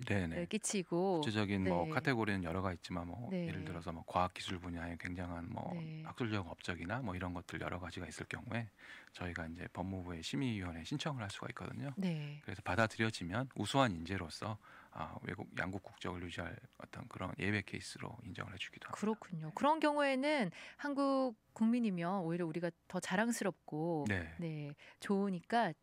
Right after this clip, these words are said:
Speaker 2: 이제 양국 이중 국적을 허락한다.
Speaker 1: 네네.
Speaker 2: 네, 그런 예외 규정이 몇몇 있지만, 어,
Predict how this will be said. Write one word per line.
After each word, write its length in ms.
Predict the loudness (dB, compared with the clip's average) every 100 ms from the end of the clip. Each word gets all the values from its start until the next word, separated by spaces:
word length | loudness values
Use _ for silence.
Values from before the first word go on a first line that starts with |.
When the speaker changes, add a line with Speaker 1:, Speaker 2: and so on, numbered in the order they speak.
| -14
Speaker 2:
이제 220 | -4 0
양국 400 | 2 2 2 -2 _ _ _ 2
이중 200 | 4 2
국적을 480 | 0 -2 0 0
허락한다. 720 | 0 0 0 0 0 0 0 0
Speaker 1:
네네. 340 | 0 -2 -6 -6
Speaker 2:
네, 60 |
그런 240 | 2 2 4
예외 260 | 6 6
규정이 460 | 4 2 2 2 2
몇몇 280 | 0 2 0 0 -4 -10 -16 -2
있지만, 760 | -2 0 2 4 6 4 2 -2 -14 -18 -16 -8
어, 420 | -4 -4 -4 -8